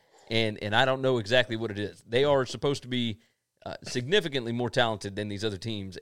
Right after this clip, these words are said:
and they just ain't showing it yet. And, you know, who knows? Maybe they come out and they, they blow the doors off of Utah, but as it stands right now,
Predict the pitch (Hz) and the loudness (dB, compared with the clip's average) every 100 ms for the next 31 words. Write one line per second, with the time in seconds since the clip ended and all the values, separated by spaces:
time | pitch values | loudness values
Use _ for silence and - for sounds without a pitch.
0 | - 104 101 104 101 110 110 101 85 90 | -8 -6 -6 -6 -6 -4 -4 -4 -6 -8
1 | 85 71 82 - _ _ _ _ - 107 | -8 -10 -12 -14 _ _ _ _ -6 -4
2 | 104 104 - - 277 160 160 247 220 151 | -2 -6 -12 -6 0 2 4 4 4 2
3 | 131 190 190 180 180 170 147 143 123 113 | 2 2 2 2 2 2 2 0 -2 -4
4 | 117 98 110 147 131 123 135 113 120 107 | -6 -6 0 2 2 2 2 4 4 2
5 | 107 139 110 101 87 107 101 _ _ _ | -4 0 4 4 2 -4 -6 _ _ _
6 | _ 139 202 170 196 202 165 180 156 190 | _ 0 0 0 0 2 4 2 4 2
7 | 165 123 | 2 0